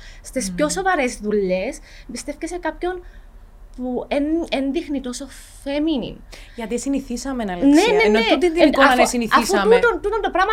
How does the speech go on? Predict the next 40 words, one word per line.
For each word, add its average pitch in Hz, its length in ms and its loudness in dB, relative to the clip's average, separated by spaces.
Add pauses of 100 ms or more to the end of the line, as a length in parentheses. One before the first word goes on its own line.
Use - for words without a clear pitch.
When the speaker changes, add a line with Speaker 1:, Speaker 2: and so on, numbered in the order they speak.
Speaker 1:
ακριβώς 311 360 -4
είναι 403 100 -6
η 415 40 -8
πατριαρχία 403 440 -2
και 453 100 -2
το 427 80 -2
πρόβλημα 349 640 -4
της. - 180 -16 (320)
Θέλεις 349 360 -2
κάποιον 330 440 0
που 277 160 -4
εν 330 300 0
φαίνεται 330 380 -2
σοβαρός, 311 440 -4
φαίνεται 320 260 -6
έτσι, 247 200 -10
φαίνεται 320 200 -6
άλλος 302 180 -6
πώς. 370 100 -10 (280)
Και 233 140 0
το 214 140 -2
ίδιο 262 360 -2
πρόβλημα 220 400 -2
είναι 349 80 -6
να 339 80 -2 (200)
έχεις 359 180 -8
και 381 60 -8
έναν 381 140 -6
δικηγόρο 370 300 -4
που 381 80 -6
έχει 415 260 -6
tattoos, - 480 -6
ας 254 120 -6
πούμε, 359 140 -8
τα 311 180 -4
με. 277 80 -6 (400)
Ε, - 20 -4 (100)
θα 440 120 -4
τον 392 160 -4
εμπιστευτώ. - 640 -6